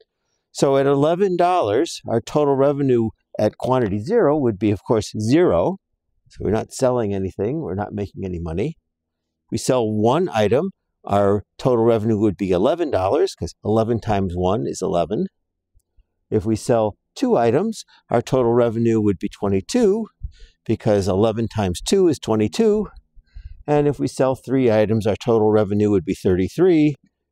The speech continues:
because eleven times three is thirty-three. Now let's check our profit. Our profit at quantity zero would be zero minus seven,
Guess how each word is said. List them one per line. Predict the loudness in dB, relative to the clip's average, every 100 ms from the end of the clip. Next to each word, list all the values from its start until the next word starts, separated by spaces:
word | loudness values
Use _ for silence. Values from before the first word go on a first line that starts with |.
| _
because | -10 -2 0
eleven | 2 0 0 -2
times | -2 -4 -4 -6 -2
three | 0 2 0 -2 -8 -8
is | -8 -8
thirty-three. | -10 -8 -10 -2 -2 -2 -6 _ _ _ _ _ _ _ _ _ _ -2
Now | 0 2
let's | 0 -2
check | -4 -2
our | -2
profit. | -2 -2 -2 -2 -10 -12 _ _ _ _ _ _
Our | -4
profit | -2 -2 -2 0
at | -2 -4
quantity | -2 0 0 -2
zero | -2 0 2 2 0 -2 -10 _ _ _ _ -4
would | -2
be | 0 0 0 -4 -6
zero | 0 2 2 2
minus | 0 0 -2 -2
seven, | -2 0 0 -4